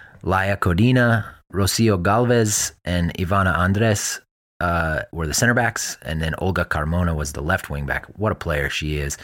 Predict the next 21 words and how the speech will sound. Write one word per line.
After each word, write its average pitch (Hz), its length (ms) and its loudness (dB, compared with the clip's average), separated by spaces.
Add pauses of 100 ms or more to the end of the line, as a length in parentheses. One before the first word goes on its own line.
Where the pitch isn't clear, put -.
(280)
Maitana 110 400 2
Lopez, 98 580 2 (340)
Maite 90 500 0
Oroz, 101 680 0 (180)
and 80 440 -4
Claudia 87 460 2
Zornoza 98 680 0 (640)
in 82 160 -4
the 80 60 0
midfield, 101 500 2
and 90 140 0
then 87 140 2
Alba 92 380 2
Ro-, 82 240 0 (100)
Redondo 90 560 2
and 80 280 -2
Esther 80 240 -4
Gonzalez 76 720 -2 (400)
at - 280 -6
striker. - 800 -4 (960)
So 73 920 -2